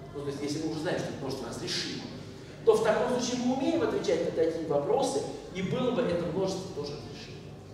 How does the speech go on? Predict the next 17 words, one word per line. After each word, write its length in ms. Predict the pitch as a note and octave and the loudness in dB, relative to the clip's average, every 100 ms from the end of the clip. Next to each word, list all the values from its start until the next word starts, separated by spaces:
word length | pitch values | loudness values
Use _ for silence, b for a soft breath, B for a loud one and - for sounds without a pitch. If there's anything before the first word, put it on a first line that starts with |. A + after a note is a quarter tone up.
| - - - - - - - - | -14 -14 -14 -16 -14 -14 -12 -10
То 40 | - | -10
есть, 120 | - - - - - - | -12 -12 -12 -14 -14 -10
э, 160 | - - | -8 -6
еще 180 | - - | -4 -2
раз 100 | - | -4
повторю 300 | - - C3+ | -6 -4 -4
коротко 320 | - - - - - | -4 -6 -8 -10 -10
идею. 220 | - - - - - - - - - - - - - | -10 -12 -12 -12 -14 -14 -14 -14 -14 -14 -14 -12 -2
Если 400 | A3 - - - | 0 2 0 -4
бы 100 | - - - - - - - - | -4 -6 -8 -10 -12 -8 -6 -4
множество 600 | B2+ G#3+ G#3+ - - - G3 - | 0 2 2 0 -6 -8 -8 -8
всех 340 | - G3+ G#3 G#3 - - | -8 -2 -2 -2 -6 -8
верных 400 | D#3 F3 D#3+ - - | -6 -6 -6 -8 -8
арифметических 680 | - - - - - - - - | -10 -10 -10 -10 -10 -10 -10 -12
утверждений 420 | - C#3 - - - - - - - - - - - - - - - - - - | -10 -10 -10 -12 -12 -14 -14 -12 -12 -14 -14 -16 -16 -16 -16 -14 -14 -12 -8 -2
было 380 | A#3 - - | 2 4 4
бы 280 | - - C3+ | 2 -2 -4